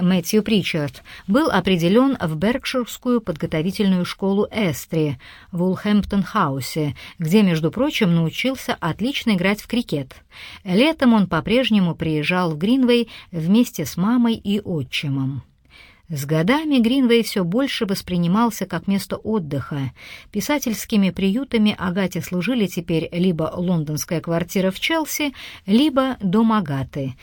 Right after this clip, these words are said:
Это на раскопках, пристройка к Немрудскому дому. Популярность Агаты Кристи росла,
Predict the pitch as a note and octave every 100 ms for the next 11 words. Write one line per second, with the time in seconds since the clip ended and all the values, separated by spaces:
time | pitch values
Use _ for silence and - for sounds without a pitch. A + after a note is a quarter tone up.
0 | - - B3 A3+ A3 A3+ - D3+ B2+ -
1 | C3 - F#3+ - F3+ C#3+ E3+ D#3+ - G#3
2 | F#3+ C3+ - D#3+ E3+ F3+ C#3+ C3+ B2+ _
3 | _ _ _ _ _ _ F3 - F#3 A3
4 | G3 E3+ - F3 E3 E3+ E3 A#3+ D4 -
5 | C4 A#3+ - - - F3+ G3+ - F#3+ F3+
6 | C#3